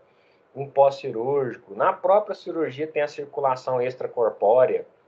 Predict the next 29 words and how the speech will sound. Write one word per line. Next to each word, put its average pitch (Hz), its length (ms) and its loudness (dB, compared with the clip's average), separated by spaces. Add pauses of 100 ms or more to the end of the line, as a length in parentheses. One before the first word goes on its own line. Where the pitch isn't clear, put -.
(240)
né? 107 100 -2
Ou 117 80 2
seja, 113 220 -4
o 107 40 -6
sangue 120 300 -4
passa 123 320 -2
por 117 160 -10
um 120 80 0
equipamento. 131 680 -2 (160)
Se - 140 -2
eu 147 60 6
não 156 200 2
heparinizar 185 720 4
essa 127 160 -2
pessoa, 135 840 2
o - 40 -20
sangue 143 340 -2
dela 139 180 4
vai 156 140 4
coagular 175 680 2
pelo 277 200 -6
simples 320 480 -12
fato 214 280 0
de - 60 -18
estar 214 160 -4
passando 220 440 -6
ali 180 100 -4
na 165 140 0
mangueira 156 680 4